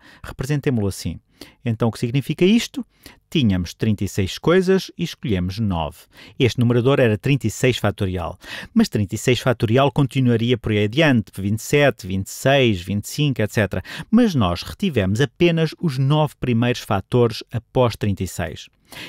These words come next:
Então, esta parte não é apenas trinta e seis fatorial, é trinta e seis fatorial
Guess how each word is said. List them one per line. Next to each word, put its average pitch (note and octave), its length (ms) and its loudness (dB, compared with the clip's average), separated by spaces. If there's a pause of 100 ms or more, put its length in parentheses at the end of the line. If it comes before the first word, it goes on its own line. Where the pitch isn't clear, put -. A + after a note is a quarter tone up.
(100)
Então, A2 320 4
esta G2 180 -2
parte - 360 -2
não C3+ 140 4
é C3 100 6
apenas C#3 380 0
trinta E3+ 300 -2
e C#3 60 0
seis - 260 -2
fatorial, G2 640 -2 (320)
é G#2+ 120 2
trinta G3+ 340 2
e F#3 40 2
seis G#2 240 0
fatorial C3+ 640 0